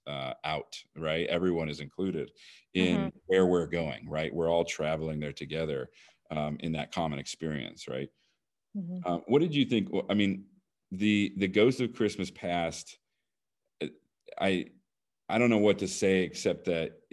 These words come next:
Speaker 1: that he goes to places where you have that sense that there's just nothing you can do, right? Like, there,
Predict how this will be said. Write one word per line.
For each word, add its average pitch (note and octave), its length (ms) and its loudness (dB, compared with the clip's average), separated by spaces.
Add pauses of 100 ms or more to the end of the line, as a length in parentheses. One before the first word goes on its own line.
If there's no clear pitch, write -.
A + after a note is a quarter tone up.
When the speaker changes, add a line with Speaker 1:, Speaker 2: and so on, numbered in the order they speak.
(120)
Speaker 1:
that F2 320 -4 (280)
he G2+ 220 -4
goes A#2 340 4
to - 100 -4
places F2+ 500 0
where E2+ 440 0 (400)
you F#2 160 2
have F#2 240 2
that F2+ 180 0
sense F2+ 320 -2
that - 220 -4
there's F2+ 220 2
just F#2+ 220 -4
nothing F#2+ 320 0
you F#2 140 4
can F#2 200 -2
do, A#2+ 260 -4
right? D#2+ 240 -8
Like, D#2+ 200 -6
there, E2 320 2